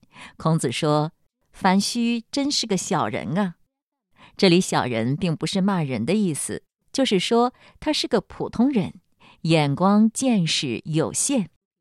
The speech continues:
孔子又接着说：“要是跟着我好好学呢，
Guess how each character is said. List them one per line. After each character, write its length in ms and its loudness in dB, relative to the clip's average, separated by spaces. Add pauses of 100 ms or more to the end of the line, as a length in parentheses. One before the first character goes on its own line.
(480)
孔 240 4
子 180 2
又 120 6
接 220 0
着 100 -4
说 420 -2 (480)
：“要 160 4
是 300 2
跟 180 6
着 140 4
我 340 0
好 200 -2
好 160 0
学 280 -6
呢， 240 -2